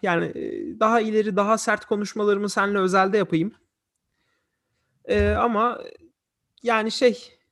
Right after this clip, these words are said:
mesela burada şeyin ikiyüzlülüğünü görüyorum işte hani. E, ya aslında Redditçiler çok sahip çıkıyorlar ya, Elon sanki onlardan biriymiş gibi. Tam tersine mesela Elon gibilerin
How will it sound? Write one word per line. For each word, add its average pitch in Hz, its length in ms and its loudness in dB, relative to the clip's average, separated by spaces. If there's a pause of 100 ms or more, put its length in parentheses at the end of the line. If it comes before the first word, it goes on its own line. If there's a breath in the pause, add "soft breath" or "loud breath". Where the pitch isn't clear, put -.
mesela 208 340 0
burada 254 260 4
şeyin 254 280 0
ikiyüzlülüğünü 226 640 -2
görüyorum 151 400 2
işte 147 220 -12
hani. 147 160 -8 (1300)
E, - 60 -20 (1200 soft breath)
ya 240 100 4
aslında 285 280 2
Redditçiler 277 580 0
çok 294 200 -2
sahip 262 360 2
çıkıyorlar 294 400 0
ya, 262 80 0
Elon 214 280 2
sanki 220 340 -2
onlardan 180 580 2
biriymiş 165 380 -4
gibi. 156 220 -8
Tam 269 220 0
tersine 262 460 0
mesela 247 420 -2
Elon 247 300 0
gibilerin 240 680 -4